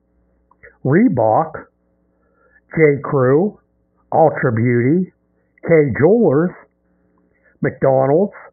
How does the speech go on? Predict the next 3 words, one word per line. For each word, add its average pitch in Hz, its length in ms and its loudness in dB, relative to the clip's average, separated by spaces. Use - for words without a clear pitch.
Starbucks, 135 680 0
Domino's, 131 680 0
Wendy's, 131 580 0